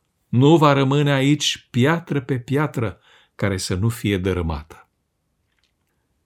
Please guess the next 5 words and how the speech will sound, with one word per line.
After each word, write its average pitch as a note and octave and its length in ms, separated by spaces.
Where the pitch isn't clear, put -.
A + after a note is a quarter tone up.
Zidurile G#2+ 600
înconjurătoare F#2 920
și - 200
pridvoarele A2 760
templului A2 640